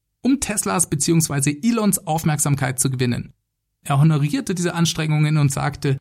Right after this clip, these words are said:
dass Tesla in Zukunft Tulsa für weitere Standorte besonders berücksichtigen werde. Fand ich super nett von ihm, hätte er nicht machen müssen. Und ich denke, den Leuten in Tulsa hilft's vielleicht ein wenig, über diese Enttäuschung hinweg, dass es bei diesem Mal nicht geklappt hat.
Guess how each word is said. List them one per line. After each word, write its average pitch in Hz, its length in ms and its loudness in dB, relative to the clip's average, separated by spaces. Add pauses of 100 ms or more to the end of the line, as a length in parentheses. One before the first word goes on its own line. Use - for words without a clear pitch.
dass 170 120 0
Tesla 214 260 -2
in 185 120 0
Zukunft 262 580 0
Tulsa 226 400 -2
für 165 220 -2
weitere 175 360 -2
Standorte 151 640 -2
besonders 139 540 0
berücksichtigen 156 720 0
werde. 127 360 -6 (680)
Fand 254 240 -2
ich - 80 0
super 214 180 0
nett 196 200 -2
von 190 140 -2
ihm, 175 360 0 (240)
hätte 190 240 -4
er - 20 -2
nicht 185 160 0
machen 170 240 2
müssen. 151 520 2 (140)
Und 233 100 2
ich - 60 0
denke, 226 200 0
den 175 140 2
Leuten 165 220 0
in 151 160 0
Tulsa 214 340 0
hilft's 185 300 2
vielleicht 143 280 -2
ein 139 140 2
wenig, 156 360 2
über 175 220 2
diese 151 320 -2
Enttäuschung 160 560 0
hinweg, 139 400 0 (260)
dass 151 180 -4
es 165 120 2
bei 147 120 0
diesem 208 320 0
Mal 143 220 2
nicht 156 240 4
geklappt - 400 -6
hat. - 260 -12